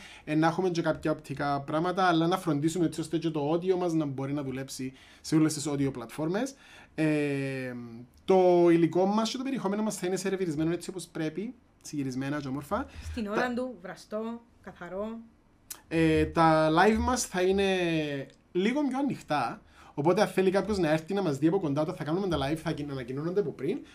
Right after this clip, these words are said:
Speaker 1: και έτσι να γίνονται σε ένα μικρό eventάκι. Ε, και έτσι θα κυλήσει αυτή η σεζόν. Θα έχουμε ένα
Speaker 2: Εγώ πάντως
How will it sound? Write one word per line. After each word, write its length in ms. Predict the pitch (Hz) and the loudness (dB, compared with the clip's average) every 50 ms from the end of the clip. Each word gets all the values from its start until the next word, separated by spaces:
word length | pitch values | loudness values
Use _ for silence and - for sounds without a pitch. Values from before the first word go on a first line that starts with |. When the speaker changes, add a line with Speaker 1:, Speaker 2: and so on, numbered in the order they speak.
| - - - | -20 -14 -8
Speaker 1:
και 80 | - | -6
έτσι 140 | - - 262 | -4 -4 -4
να 60 | 254 247 | -4 -2
γίνονται 260 | 247 269 262 240 220 | -2 -2 -2 -2 -2
σε 80 | 220 | -4
ένα 120 | 220 240 254 | -2 -2 0
μικρό 300 | 233 196 160 - 185 208 226 | 0 0 0 0 0 0 0
eventάκι. 540 | 226 220 170 156 165 156 147 135 107 - - - - - - - - - - - - - _ - | 0 -2 -2 0 0 0 0 -2 -4 -8 -16 -20 -20 -20 -20 -20 -20 -20 -20 -20 -20 -20 _ -8
Ε, 440 | 151 151 147 147 143 139 135 131 131 127 123 120 120 117 117 113 110 104 104 101 95 95 - - - _ _ - - - - - - - | -6 -4 -4 -2 -2 -4 -4 -4 -6 -8 -10 -12 -14 -16 -16 -18 -18 -18 -20 -20 -20 -20 -20 -20 -20 _ _ -10 -10 -10 -8 -10 -14 -10
και 100 | - - | -6 -4
έτσι 200 | 269 311 - - | -4 -2 -2 -2
θα 80 | 277 285 | -4 -2
κυλήσει 300 | 226 214 202 214 214 285 | -2 -2 -2 -2 -2 -2
αυτή 200 | 233 - - 214 | -4 -4 -2 -4
η 40 | 254 | -2
σεζόν. 440 | 226 220 165 139 151 143 120 104 - - _ _ - _ _ _ - - _ _ _ _ _ _ - - _ - - - - | -2 -2 -2 -2 -2 -2 -4 -6 -10 -16 _ _ -20 _ _ _ -20 -20 _ _ _ _ _ _ -20 -12 _ -6 -6 -6 -2
Θα 120 | - 160 | 2 2
έχουμε 320 | 160 160 165 208 202 196 185 | 2 4 4 2 2 2 2
ένα 500 | 180 165 160 151 147 143 139 139 135 - 254 | 4 2 2 2 2 0 -2 -2 -2 -2 -2
Speaker 2:
Εγώ 260 | 247 226 233 277 - | -2 2 2 2 4
πάντως 380 | 285 302 302 294 359 - - | 4 2 0 0 -4 -6 -8